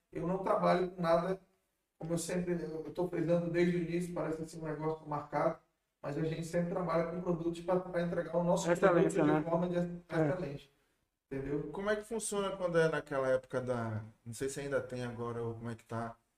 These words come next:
Speaker 3: das competições do comida de boteco, comida de boteco?
Speaker 1: É.
Speaker 3: É tu que
Speaker 1: É,
Speaker 3: pensa
Speaker 1: a,
Speaker 3: no
Speaker 1: a, a
Speaker 3: prato,
Speaker 1: receita
Speaker 3: vocês se reúnem?
Speaker 1: Não, é, é tudo, é, é, na verdade, isso é, é escolhido por mim mesmo. Eu
Speaker 3: Uhum.
Speaker 1: mesmo, eu que,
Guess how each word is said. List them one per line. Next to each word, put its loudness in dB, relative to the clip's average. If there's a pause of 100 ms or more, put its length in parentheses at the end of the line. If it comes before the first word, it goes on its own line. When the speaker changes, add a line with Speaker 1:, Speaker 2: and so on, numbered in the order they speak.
(120)
Speaker 3:
das -2
competições -6
do -4
comida -2
de -4
boteco, -8 (480)
comida -4
de -4
boteco? -4
Speaker 1:
É. 0 (260)
Speaker 3:
É 0
tu 2
que -2 (100)
Speaker 1:
É, -2
Speaker 3:
pensa 4
Speaker 1:
a, 0
Speaker 3:
no -2
Speaker 1:
a, 0
a 2
Speaker 3:
prato, 2
Speaker 1:
receita 0
Speaker 3:
vocês 2
se 0
reúnem? 0
Speaker 1:
Não, 2
é, 0
é 0
tudo, -8
é, -2
é, 4
na 2
verdade, 2
isso -8
é, 2
é -4
escolhido -2
por -4
mim -6
mesmo. -2
Eu 2
Speaker 3:
Uhum. 0
Speaker 1:
mesmo, 4
eu -4
que, -8